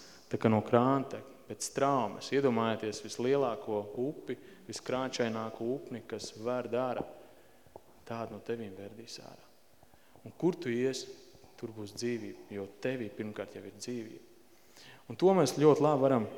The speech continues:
paskatīties arī Ecehela grāmatā, četrdesmit septītā nodaļā. Mēs viņu nelasīsim, bet tur ir stāsts, ā, es agrāk esmu šo vārdu sludinājis, ka eņģelis ved Ecehelu iekšā šajā,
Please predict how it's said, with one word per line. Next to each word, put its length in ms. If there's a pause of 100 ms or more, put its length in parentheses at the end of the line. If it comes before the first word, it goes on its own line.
(140)
paskatīties 760
arī 160 (520)
Ecehela 520
grāmatā, 600 (640)
četrdesmit 240
septītā 480
nodaļā. 480
Mēs 220
viņu 100
nelasīsim, 640
bet 100
tur 160
ir 60
stāsts, 640
ā, 160 (400)
es 240
agrāk 300
esmu 180
šo 160
vārdu 300
sludinājis, 560 (340)
ka 140
eņģelis 420
ved 240
Ecehelu 640
iekšā 340
šajā, 240